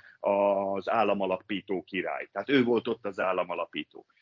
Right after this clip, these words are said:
Ezért érdekes módon egyes bosnyákok úgy tartanak engem számon, hogy én az övék vagyok, akik egy, aki egy másik országban, nevezetesen Ba-, Magyarországon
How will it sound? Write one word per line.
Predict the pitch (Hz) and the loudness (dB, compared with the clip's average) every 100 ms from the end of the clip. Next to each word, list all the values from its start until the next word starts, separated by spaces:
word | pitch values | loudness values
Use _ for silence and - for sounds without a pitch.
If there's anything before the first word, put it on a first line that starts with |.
| - | -10
Ezért | - 160 156 160 170 - - | -2 -2 0 -4 -4 -4 -4
érdekes | 185 147 139 117 - | -2 -4 -10 -12 -14
módon | 139 143 151 143 | -12 -10 -8 -8
egyes | 135 127 110 | -10 -10 -12
bosnyákok | 101 127 123 135 127 - 143 - - | -10 -10 -10 -8 -8 -4 -6 -6 0
úgy | 185 180 - _ | 0 0 -6 _
tartanak | 131 113 - 120 113 127 | 0 0 0 -4 -2 -2
engem | 123 117 101 | -2 0 -2
számon, | - 123 120 131 135 131 | -4 -6 -4 -2 -2 0
hogy | 135 127 | 2 4
én | 143 139 | 4 4
az | 135 | 6
övék | 170 135 101 113 | 6 6 2 0
vagyok, | 104 123 190 208 | -2 0 2 0
akik | 156 - 196 | -2 -8 -8
egy, | 196 _ | -10 _
aki | - 170 190 | -4 -2 -2
egy | 180 | -2
másik | 107 - - 127 | -4 -4 -4 -2
országban, | 135 139 127 135 131 - - - | -2 -2 -2 0 -2 -4 -10 0
nevezetesen | 139 131 151 117 - 127 | 2 2 0 0 -2 0
Ba-, | 127 127 | 0 0
Magyarországon | 151 120 107 107 107 113 110 120 | 0 0 2 0 0 0 2 0